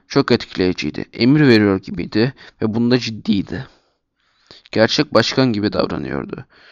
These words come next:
Stilson ise onun yanında başıyla onaylayan kişi komu-, konumundaydı. "Türkiye Savaşı sayesinde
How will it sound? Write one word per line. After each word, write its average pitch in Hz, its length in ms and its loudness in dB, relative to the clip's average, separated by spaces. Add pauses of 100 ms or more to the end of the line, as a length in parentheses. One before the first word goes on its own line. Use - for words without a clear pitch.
(200)
Stilson - 480 0
ise 107 380 -2
onun 123 160 0
yanında 117 600 2 (400)
başıyla 120 480 2 (840)
onaylayan 107 640 2 (220)
kişi - 220 -8
komu-, 101 360 -6 (380)
konumundaydı. 95 760 -4 (1700)
"Türkiye 110 520 2 (140)
Savaşı 110 480 -2
sayesinde 104 600 0